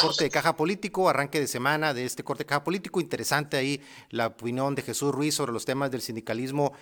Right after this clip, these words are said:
el nuevo sindicalismo o no a nivel nacional y en el estado de Sonora. También Jorge nos dio la opinión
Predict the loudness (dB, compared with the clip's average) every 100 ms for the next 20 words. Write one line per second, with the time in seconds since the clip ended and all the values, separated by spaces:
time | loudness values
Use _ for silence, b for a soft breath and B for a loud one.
0 | b -2 0 0 -2 -2 -2 -2 0 2
1 | 2 2 2 2 2 -4 -6 -2 -2 -2
2 | -2 0 0 0 -4 -4 -4 -2 0 0
3 | -2 0 2 2 0 -2 -4 -4 -4 -4
4 | -2 -2 -2 -2 -2 -4